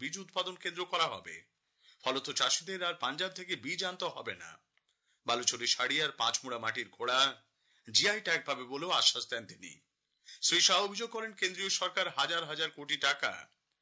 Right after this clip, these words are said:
এ রাজ্যের উন্নয়নের জন্য পাঠালেও সব টাকা সিন্ডিকেটের পকেটে যায়। রাষ্ট্রপতি দ্রৌপদী মুর্মুর প্রতি মুখ্যমন্ত্রী মমতা ব্যানার্জির আচরণে তীব্র সমালোচনা করে শ্রী শাহ বলেন, তারা ক্ষমতায় এলে আদিবাসীদের প্রকৃত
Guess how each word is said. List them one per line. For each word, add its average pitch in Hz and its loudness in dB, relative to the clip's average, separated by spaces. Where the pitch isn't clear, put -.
এ 139 -2
রাজ্যের 156 4
উন্নয়নের 190 -6
জন্য 190 -4
পাঠালেও 156 2
সব 170 2
টাকা 202 0
সিন্ডিকেটের 220 0
পকেটে 185 -4
যায়। - -8
রাষ্ট্রপতি 123 2
দ্রৌপদী 170 -6
মুর্মুর 190 -8
প্রতি 180 -4
মুখ্যমন্ত্রী 165 -8
মমতা 151 -4
ব্যানার্জির 147 0
আচরণে 143 2
তীব্র 170 0
সমালোচনা 190 -2
করে 185 -4
শ্রী 151 2
শাহ 139 6
বলেন, 113 -4
তারা 147 6
ক্ষমতায় 202 -4
এলে 220 -2
আদিবাসীদের 156 0
প্রকৃত 139 -4